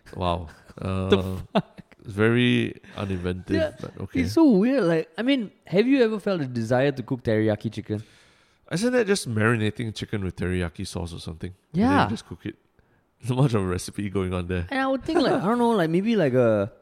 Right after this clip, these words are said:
Speaker 2: even a roast chicken or, like, a, a sous vide chicken.
Speaker 1: Yeah.
Speaker 2: That's the cool thing, right? Sous
Speaker 1: Yeah.
Speaker 2: vide chicken. Fucking teriyaki chicken recipe.
Speaker 1: Yeah.
Speaker 2: How many people actually like teriyaki? I,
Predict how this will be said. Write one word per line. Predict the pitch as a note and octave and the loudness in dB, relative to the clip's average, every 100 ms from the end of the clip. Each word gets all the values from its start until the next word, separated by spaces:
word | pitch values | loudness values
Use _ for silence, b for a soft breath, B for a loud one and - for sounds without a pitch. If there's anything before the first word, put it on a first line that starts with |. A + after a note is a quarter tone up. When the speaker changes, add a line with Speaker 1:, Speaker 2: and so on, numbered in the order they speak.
| - | -8
Speaker 2:
even | A#3 C#4 | -4 0
a | A#2 | 0
roast | G2 G#2 C#3 D#3+ - - | -2 0 2 2 -2 -10
chicken | B2+ - C#3+ C#3 C#3+ | -8 -2 0 0 -4
or, | - G#2 | -6 -4
like, | G2 G2 E2 | -2 -4 -4
a, | E2+ F#2+ E2+ E2+ E2+ - b b - | -4 -4 -4 -4 -8 -12 b b -10
a | G2+ G2+ F#2+ | -4 -4 -4
sous | - D3 D3+ | -8 -6 -6
vide | C3 D3 C#3+ C3+ | -6 -8 -8 -10
chicken. | B2+ - F#2+ | -10 -6 -4
Speaker 1:
Yeah. | F2 G#2 | -4 -4
Speaker 2:
That's | C#3+ C#3+ | -6 -6
the | |
cool | - C3+ | -6 -6
thing, | B2+ B2+ | -6 -6
right? | G#2 A2 | -6 -6
Sous | - A#2 | -4 -2
Speaker 1:
Yeah. | |
Speaker 2:
vide | E2 A#2 | -2 -4
chicken. | G#2+ - A2 A#2+ - b b b _ | -6 -6 -8 -8 -14 b b b _
Fucking | - A#3 G3 | -10 -8 -4
teriyaki | - C#3 E3 D#3+ E3 | 2 4 4 2 -2
chicken | C#3 B2+ B2+ | -6 -4 -2
recipe. | A2 G#2 G#2 G2 G2 G2 | -2 -6 -6 -6 -6 -6
Speaker 1:
Yeah. | E2+ D#2+ _ | -8 -8 _
Speaker 2:
How | - | -6
many | B3+ C#4 | -4 -4
people | A#3+ A#3 | -2 -2
actually | E3+ F#3+ E3 | -2 -2 0
like | C3 B2+ | 0 -2
teriyaki? | A#2+ A#2 G#2+ G#2+ | -2 -2 -2 -4
I, | D#2 | -4